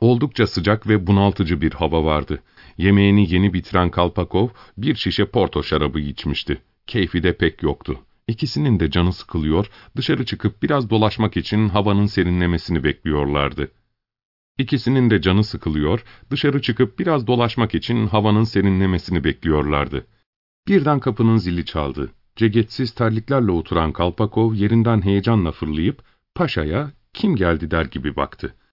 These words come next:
Kalpakov'un korku dolu yüzüne bakıp, "Ya postacıdır ya da arkadaşlarımdır." dedi.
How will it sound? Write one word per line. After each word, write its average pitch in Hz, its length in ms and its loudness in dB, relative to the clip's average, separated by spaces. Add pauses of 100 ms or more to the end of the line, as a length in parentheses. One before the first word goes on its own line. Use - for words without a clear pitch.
(160)
Kalpakov'un 87 640 0
korku 90 380 -2
dolu 82 200 -2
yüzüne 78 400 -2
bakıp, 76 340 -6 (380)
"Ya 175 180 -2
postacıdır 117 760 -2
ya 131 220 0
da 135 80 0
arkadaşlarımdır." 147 1040 -2 (100)
dedi. 69 260 -2